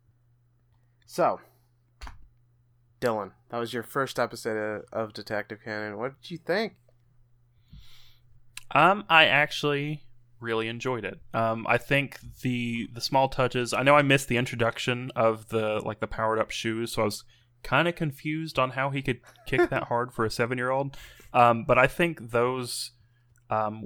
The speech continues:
Speaker 2: would be a really fun way to, like, introduce new beats into storylines in later episodes. I liked the twist. I liked the, the weird juxtaposition of it being, like, a kid's show with, like, that kind of darker,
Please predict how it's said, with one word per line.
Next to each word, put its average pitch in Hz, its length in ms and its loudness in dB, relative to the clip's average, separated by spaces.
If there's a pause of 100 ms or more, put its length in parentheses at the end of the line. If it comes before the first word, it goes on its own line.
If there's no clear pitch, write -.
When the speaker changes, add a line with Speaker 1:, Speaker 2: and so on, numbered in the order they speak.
Speaker 2:
would 117 160 0
be 117 120 0
a 117 40 0
really 113 340 0
fun 107 380 -2
way 107 280 -2
to, - 120 -6
like, 104 180 -6
introduce 107 840 -4 (160)
new 107 540 -10 (1080)
beats 117 380 -2
into 113 240 -4
storylines 110 580 -6
in 104 80 -6
later 104 240 -4
episodes. 127 640 -6
I 113 100 0
liked 117 420 0 (100)
the - 80 -20
twist. - 680 0
I 117 100 -4
liked 117 500 -2 (160)
the, 113 360 -8 (360)
the 117 80 -2
weird 117 460 -4
juxtaposition 117 800 -6
of 107 100 -10
it 110 100 -4
being, 110 160 -8
like, 104 160 -14
a - 60 -12
kid's - 320 -10
show 110 340 -8
with, 107 300 -10 (440)
like, - 200 -12
that 101 220 -4
kind 110 160 -6
of 107 200 -14
darker, 107 540 -4